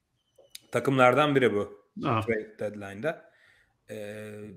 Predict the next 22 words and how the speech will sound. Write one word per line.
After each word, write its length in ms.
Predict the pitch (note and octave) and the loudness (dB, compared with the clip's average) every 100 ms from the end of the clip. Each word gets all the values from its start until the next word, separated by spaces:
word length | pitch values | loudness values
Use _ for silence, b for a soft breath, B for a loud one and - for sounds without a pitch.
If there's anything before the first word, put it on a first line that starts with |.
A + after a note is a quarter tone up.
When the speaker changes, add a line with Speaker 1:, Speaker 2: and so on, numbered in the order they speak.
| - | -12
Speaker 1:
genel 200 | - A#2 | -2 4
olarak 340 | D#3 E3+ D#3+ - | 8 10 10 6
bir 60 | |
şey 160 | A#2+ E3 | 4 8
yapmasını 420 | D#3+ D#3+ C#3+ D#3+ | 8 6 0 4
bekliyor 300 | C3+ C3+ F#3 | 4 4 2
musun 460 | G#3 G3+ F#3+ F3+ - D#3 | 2 0 -6 -8 -4 2
Raptors'ın? 640 | D#3 D#3 D3+ D3 F3+ - _ _ _ _ _ _ _ _ _ _ _ _ _ _ _ _ - | 2 0 -6 -4 -8 -10 _ _ _ _ _ _ _ _ _ _ _ _ _ _ _ _ 6
Speaker 2:
Ben, 260 | E3 F3 - | 10 10 12
evet. 320 | F#3+ A#2+ - G2+ | 10 10 4 -2
Yani 320 | - D#3+ D3 D3+ | 8 10 10 6
hangi 400 | - G3 G3+ G3 | 6 8 8 8
takımın 560 | F#3 F3+ F3+ F#3 F3+ E3 | 8 8 4 2 0 2
takas 320 | F3 F3+ D#3 | 2 2 0
ihtimali 520 | D#3 - F3 E3+ E3+ | -2 0 4 4 6
en 200 | F3 F3 | 4 4
yüksek 720 | E3 - - E3 E3 - - _ _ _ _ _ - | 0 0 4 4 2 -14 -18 _ _ _ _ _ 8
dersek 480 | F3 E3 - F3+ F#3 | 10 10 6 4 6
o 180 | E3+ E3+ - - _ _ | 4 2 -4 -20 _ _
takımların 500 | - D#3 D3 E3 E3 | 0 2 4 4 6
başına 280 | D#3+ D#3 E3+ | 6 4 4
Raptors'ı, 680 | D#3 D3+ D3 C#3 D#3 E3 - | 4 4 -4 2 2 2 -2